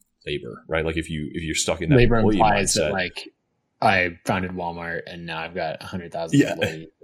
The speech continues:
Speaker 2: you know?
Speaker 1: That it's permission, that I'm compensating people directly, that it's, like, all or nothing, that it's, you know, you just kinda have that image of, like, people, you know, dragging stones around building the period,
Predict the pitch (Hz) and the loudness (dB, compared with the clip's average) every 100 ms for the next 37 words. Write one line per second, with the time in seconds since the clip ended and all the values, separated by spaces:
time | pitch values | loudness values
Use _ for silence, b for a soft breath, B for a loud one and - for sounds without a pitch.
0 | 76 123 123 113 117 110 120 120 - - | -10 -2 2 4 4 4 4 4 0 0
1 | 127 127 - - 98 95 107 98 95 87 | 2 2 0 -2 0 2 2 2 0 -2
2 | 80 - 82 82 82 87 82 82 80 78 | -6 -8 -8 -6 -4 -4 -4 -6 -6 -6
3 | 78 76 - 78 76 76 80 78 78 - | -4 -4 -4 -6 -6 -8 -6 -4 -4 -4
4 | 78 73 - 76 73 73 71 - 78 73 | -4 -4 -4 -4 -4 -6 -8 -6 -8 -8
5 | 73 69 80 80 73 - - - b b | -10 -12 -10 -6 -4 -2 -2 -4 b b
6 | 107 76 73 87 - 80 78 73 82 82 | -2 -2 -2 -4 -4 -4 -4 -4 -4 -4
7 | 76 76 69 73 65 - 87 78 71 67 | -4 -4 -4 -8 -8 -8 -6 -4 -4 -6
8 | - 71 69 69 73 69 67 76 76 76 | -10 -10 -10 -6 -6 -4 -4 -2 -4 -6
9 | 69 71 73 67 - 82 71 64 | -6 -4 -6 -6 -6 -6 -4 -8